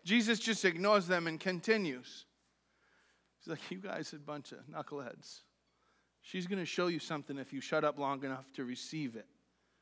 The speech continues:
She's gonna show you what great faith looks like."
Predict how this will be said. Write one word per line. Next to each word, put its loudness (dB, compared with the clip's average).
She's -8
gonna 0
show 4
you 4
what -2
great 0
faith -10
looks -12
like." -20